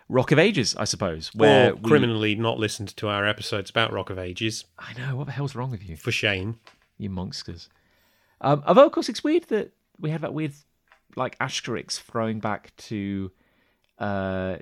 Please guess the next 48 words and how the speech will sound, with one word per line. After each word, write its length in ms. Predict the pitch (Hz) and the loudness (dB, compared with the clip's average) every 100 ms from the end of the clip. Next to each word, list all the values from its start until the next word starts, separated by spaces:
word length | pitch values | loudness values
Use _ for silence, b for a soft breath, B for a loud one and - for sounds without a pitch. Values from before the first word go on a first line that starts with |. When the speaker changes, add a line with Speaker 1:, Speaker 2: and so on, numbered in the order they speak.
| - | -8
Speaker 1:
J 220 | 120 98 | -6 -4
L 80 | 120 | -2
A 160 | 120 107 | 0 -2
issue 320 | - - 107 | -4 -6 -8
twenty-three, 580 | - 98 90 143 147 101 | -4 -4 -4 -4 -2 -2
when 180 | 110 127 | -2 -2
we 120 | 151 | -4
de-, 180 | 151 - | -6 -6
we 140 | 190 | -2
have 280 | 190 311 339 269 160 - | -2 -2 -6 -6 -14 -6
very, 340 | 233 233 220 185 | -2 -2 -4 -4
very, 300 | 156 156 165 | -2 -2 -4
very 580 | 117 107 139 160 170 | -6 -4 -4 0 -2
briefly 720 | 139 123 143 - 101 92 90 b b b | -2 -2 -4 -6 -8 -8 -8 b b b
seen 600 | - - 123 113 104 95 - _ _ _ | -6 -2 0 0 0 -4 -8 _ _ _
future 380 | - 139 - 113 | -6 -4 -2 -2
Superman 560 | 123 - 90 82 82 - _ _ | -4 -2 -4 -4 -6 -14 _ _
at 140 | 98 | -2
the 140 | 113 107 | 0 -2
end 140 | 101 | -2
of 100 | 95 | -2
Rock 180 | 101 - | -4 -4
of 80 | 104 | -2
Ages. 520 | 104 101 - - - - | -2 -4 -8 -12 -12 -6
Speaker 2:
Yes, 380 | 165 123 - - | 2 2 2 -2
Speaker 1:
When, 160 | 110 127 | 2 4
Speaker 2:
yeah. 140 | 113 - | 4 0
Speaker 1:
yeah. 440 | 135 165 120 90 - b b b b b b | 2 4 4 2 -4 b b b b b b
Where, 200 | 135 135 | 0 2
so 200 | 135 175 | 4 4
it's 240 | - 160 | 4 0
all 140 | 208 330 | 2 2
been 160 | 269 | 2
in 80 | 220 | 2
the 60 | 190 | 2
works. 440 | 180 151 82 - | 2 0 -4 -6
It's 120 | 127 | -6
all, 80 | 165 - | -8 -4
but 180 | 143 | -4
Morrison's 380 | 143 170 160 151 | 0 0 0 -2
been 120 | 147 | -4
kind 140 | 139 131 | -4 -4
of 80 | 117 | -4
planning 280 | 143 135 | -4 -2
it 120 | 95 69 | -4 -4
for 140 | 95 | -4
a 40 | |
while. 300 | 95 98 69 | -2 -2 -4